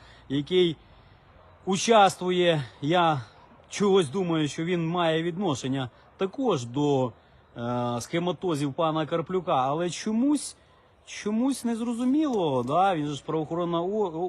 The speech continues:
орган, е, працює, м, е, в Д С Р, який безпосередньо має розслідувати такі злочини, які робить пан Карплюк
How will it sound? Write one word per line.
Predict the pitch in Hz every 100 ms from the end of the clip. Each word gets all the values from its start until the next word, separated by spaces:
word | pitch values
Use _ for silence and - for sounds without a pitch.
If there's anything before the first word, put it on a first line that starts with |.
| 190
орган, | 226 170 156 135 135
е, | 127
працює, | 139 156 - 139 117 104 - - - _ -
м, | 120 123 120
е, | 117 117 113 110 107 - _ _ _ _ -
в | 110
Д | 156
С | 170 175
Р, | 170 196 202
який | 147 120 113 143
безпосередньо | 117 104 160 - 165 185 208 208 208
має | 196 190
розслідувати | 170 170 180 147 135 123 131
такі | 135 127
злочини, | 131 143 143 127 127 123
які | 117 135
робить | 139 143 127 113 - _ _ _ -
пан | 170 151 147
Карплюк | 175 156 190 220 226 208